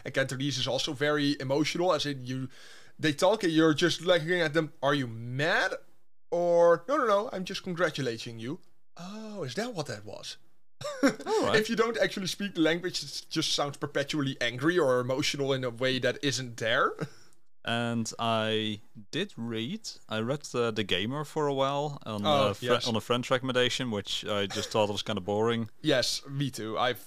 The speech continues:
Speaker 1: read that for, I don't even remember. I know I've read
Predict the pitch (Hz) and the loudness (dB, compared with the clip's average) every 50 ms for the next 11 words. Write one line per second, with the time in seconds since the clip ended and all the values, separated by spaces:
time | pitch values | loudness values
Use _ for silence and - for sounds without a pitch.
0 | - - 135 135 135 127 - - 143 135 131 - - 151 143 139 139 135 - - | -16 -8 -2 0 0 0 0 0 0 0 0 -2 -4 -2 0 0 0 -2 -4 -14
1 | - - - - - - - - - - - - - - - - - - - - | -18 -18 -18 -18 -18 -18 -18 -18 -18 -18 -18 -18 -18 -18 -14 -14 -14 -14 -14 -18
2 | - - - - - - - 117 123 117 101 87 80 98 104 85 69 - - - | -20 -20 -20 -20 -18 -4 -2 -2 -2 -2 -4 -6 -8 -10 -10 -10 -12 -12 -12 -14
3 | - 76 80 85 92 95 82 80 - - - - - - - - 123 131 135 143 | -12 -10 -10 -10 -8 -8 -8 -8 -8 -10 -14 -18 -20 -20 -4 -2 -2 0 2 4
4 | 156 151 143 139 123 127 117 107 107 110 104 98 - | 6 6 6 6 6 4 0 0 -2 -2 -2 -2 -4